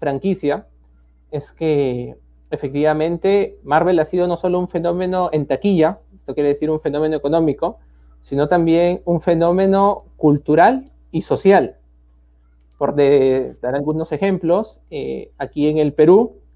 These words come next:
es, eh, era algo muy, muy llamativo, que un grupo de congresistas se autodenominaba a sí mismos como los vengadores de la política peruana, en torno a todo este fenómeno. Y es algo que uno dice,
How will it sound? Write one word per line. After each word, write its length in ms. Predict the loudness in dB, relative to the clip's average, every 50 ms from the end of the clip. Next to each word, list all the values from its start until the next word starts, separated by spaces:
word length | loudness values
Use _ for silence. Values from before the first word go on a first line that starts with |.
| _ _ -20
es, 100 | -20 -20 -20 -14 -8
eh, 240 | -4 -4 -4 -4 -6 -8
era 180 | -6 -2 0 0
algo 200 | 2 2 0 0
muy, 320 | 0 0 0 -2 -2 -6
muy 280 | -8 -12 -8 -6 -2 0
llamativo, 600 | 0 0 0 -2 0 0 2 2 2 2 0 -4 -14 _ _ _ _ _ _ _ _ _
que 80 | 4 4
un 100 | 4 6
grupo 240 | 4 4 4 4 2
de 100 | 2 2
congresistas 840 | 0 0 0 0 -2 -2 -4 -4 -6 -4 -4 -4 -4 -4 -4 -10 _ _ _ _ _ _
se 180 | _ 0 2
autodenominaba 1000 | 2 4 2 2 0 0 0 0 0 -2 -2 -2 -2 -2 0 0 2 2 2 0
a 60 | -2
sí 140 | -4 -4 -4
mismos 520 | -2 0 0 0 -2 -2 -2 -4 -4 -8 _ _ _ _ _ _ _ _
como 220 | -2 0 2 2 4
los 280 | 4 4 4 2 2
vengadores 560 | 0 0 2 4 4 4 6 4 4 2 2
de 100 | 2 2
la 100 | 0 2
política 440 | 0 0 0 0 -2 -2 -4 -4 -2
peruana, 480 | -2 0 0 2 0 0 -2 -4 -14 _ _ _ _ _ _ _ -10 -10
en 120 | -8 -4
torno 260 | 0 0 2 2 2
a 80 | 0 0
todo 100 | 0 0
este 180 | 0 -2 -6 -6
fenómeno. 440 | -4 -2 0 0 0 0 -2 -2
Y 80 | 0 0
es 100 | 0 0
algo 200 | 0 0 0 0
que 80 | -2 -2
uno 100 | -2 -2
dice, 320 | -2 -4 -4 -6 -10